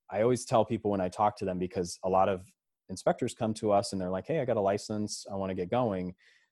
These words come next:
First thing I tell 'em is like, "That's great. Um, we're not looking for a heartbeat and a license. Like, we don't, w-, that's not what we're looking for. We wanna make sure that you're gonna fit in with our team." So it's, it's a process to hire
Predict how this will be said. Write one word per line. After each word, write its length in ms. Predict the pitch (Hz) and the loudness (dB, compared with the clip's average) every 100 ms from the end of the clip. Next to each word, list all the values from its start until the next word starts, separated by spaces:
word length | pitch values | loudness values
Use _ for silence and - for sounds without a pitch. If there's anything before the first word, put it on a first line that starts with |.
| _ _ _ _ | _ _ _ _
First 160 | - 131 | 0 2
thing 120 | 139 | 2
I 60 | 110 | 2
tell 200 | 120 117 | 2 2
'em 80 | 117 | 2
is 120 | 101 | 0
like, 200 | 95 - _ _ - | -4 -4 _ _ 0
"That's 180 | 107 - | 0 2
great. 360 | 139 170 175 _ _ | 2 4 0 _ _
Um, 500 | 107 101 98 95 95 - _ _ - | -2 -2 0 -2 -6 -10 _ _ -8
we're 220 | 113 127 | -2 2
not 200 | 139 139 | 2 2
looking 300 | 123 120 120 | 0 0 -2
for 360 | 110 113 107 101 | -2 0 2 2
a 80 | 95 | 0
heartbeat 560 | - 123 123 120 120 113 | 2 2 2 2 2 0
and 120 | 101 | -2
a 40 | |
license. 520 | 90 85 - 80 82 | 0 0 -4 -12 -10
Like, 160 | 90 82 _ _ _ | -10 -10 _ _ _
we 160 | 101 101 | -6 -2
don't, 240 | 104 101 | -2 -2
w-, 180 | - 101 | -6 -2
that's 200 | 95 104 | 0 2
not 180 | 123 113 | 2 0
what 120 | 107 101 | 0 -2
we're 140 | 98 | 0
looking 260 | 98 107 117 | 0 -2 -2
for. 200 | 135 127 | 0 2
We 120 | 113 | 2
wanna 200 | 104 95 | 0 0
make 160 | 95 | -2
sure 200 | - 104 | -4 -4
that 120 | 92 92 | -2 -4
you're 100 | 95 | -4
gonna 140 | 90 | -6
fit 180 | - 101 | -4 -4
in 80 | 95 | -4
with 140 | 90 | -4
our 100 | 87 | -6
team." 380 | - 98 104 127 | -6 -8 -6 -6
So 180 | - 92 | -2 -4
it's, 180 | - - | -4 -10
it's 180 | 95 92 | -10 -10
a 40 | |
process 600 | - 85 87 - 117 - | -6 -4 -4 -4 -4 -6
to 120 | - | -10
hire 420 | 110 120 117 135 | -6 -4 -4 -4